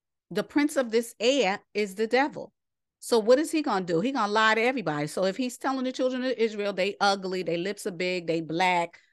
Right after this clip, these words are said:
they this, they that, then what is it really? What is the Most High saying? 'Cause the Most High said, "These are my children." So why would he make an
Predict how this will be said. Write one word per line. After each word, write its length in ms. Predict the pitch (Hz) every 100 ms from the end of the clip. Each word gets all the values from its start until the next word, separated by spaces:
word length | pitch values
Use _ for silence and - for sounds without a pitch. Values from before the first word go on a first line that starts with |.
| _
they 180 | 175 170
this, 300 | 175 202 220
they 180 | 185 180
that, 360 | 175 175 170 - _ _ _ _ _ _ _ _ _
then 240 | 180 202 208
what 160 | 254
is 160 | 269 247
it 100 | 196
really? 400 | 208 226 156 139
What 180 | 143 202
is 100 | 208
the 60 |
Most 220 | 196 196
High 220 | - 220 -
saying? 400 | - 120 127 -
'Cause 200 | 185 165
the 60 |
Most 220 | 175 240 285
High 160 | 285
said, 220 | 320 196
"These 180 | 208 247
are 40 | 196
my 120 | 196
children." 380 | - 240 160 156
So 220 | 170 156
why 300 | 131 147 208
would 140 | 226
he 100 | 233
make 240 | 262 170
an 100 | -